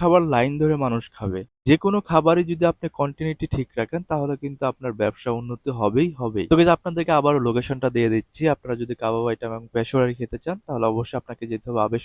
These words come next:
হোটেল। আর আবেশ হোটেলটা অবস্থিত রয়েছে বনশ্রী রাজহান্ডি গোস্তের পাশাপাশি। তো গাইস, আমি বিফ আইটেম খেয়েছিলাম, এরপর বার আমি আবার কাবাব আইটেম ট্রাই করব। যদিও আমি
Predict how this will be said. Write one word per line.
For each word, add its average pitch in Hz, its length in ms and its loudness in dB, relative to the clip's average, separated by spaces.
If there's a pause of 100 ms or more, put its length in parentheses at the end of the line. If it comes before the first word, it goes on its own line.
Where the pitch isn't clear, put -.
হোটেল। 196 220 -6 (140)
আর 123 160 -2
আবেশ 113 200 -2 (140)
হোটেলটা 131 440 -10 (100)
অবস্থিত 123 320 -14 (160)
রয়েছে 117 280 -2 (300)
বনশ্রী 170 540 6 (220)
রাজহান্ডি 151 500 4
গোস্তের 160 380 2
পাশাপাশি। 101 560 2 (120)
তো 190 80 4
গাইস, 196 180 6
আমি 190 180 0
বিফ 147 240 2
আইটেম 156 300 -2
খেয়েছিলাম, 143 400 -6 (160)
এরপর 127 240 -4 (100)
বার 123 180 0
আমি 117 200 -10
আবার 117 220 -2
কাবাব 117 280 2
আইটেম 117 220 -6 (100)
ট্রাই 110 180 0 (120)
করব। 104 220 2 (360)
যদিও 165 280 8
আমি 190 100 2